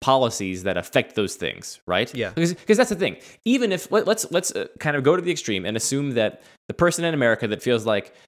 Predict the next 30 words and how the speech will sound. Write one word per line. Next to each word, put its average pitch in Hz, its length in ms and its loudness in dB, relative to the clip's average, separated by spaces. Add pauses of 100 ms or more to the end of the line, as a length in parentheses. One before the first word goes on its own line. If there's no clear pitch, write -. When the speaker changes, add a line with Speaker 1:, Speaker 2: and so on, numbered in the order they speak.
(140)
Speaker 1:
they 110 320 2
have 98 160 0
lost 117 360 2
economic 135 400 -2
opportunity, 95 720 -4 (160)
they 101 120 2
have 95 420 0
lost, 113 720 -2
uh, 95 500 0 (220)
prosperity, 147 720 2
they've 107 260 -2
lost 95 440 -2
standing 139 480 0
in 123 60 0
their 120 120 0
community, 113 760 -2
uh, 95 360 -2
either 101 260 -2
literally 110 560 0
or 92 160 -2
figuratively. 104 720 -2 (500)
Let's 151 120 -2
assume 214 240 0
that 180 160 2
person 139 560 -4
is 110 480 -2 (160)
completely 143 400 0
in 117 80 -4
the 104 60 -6
right. 92 320 -4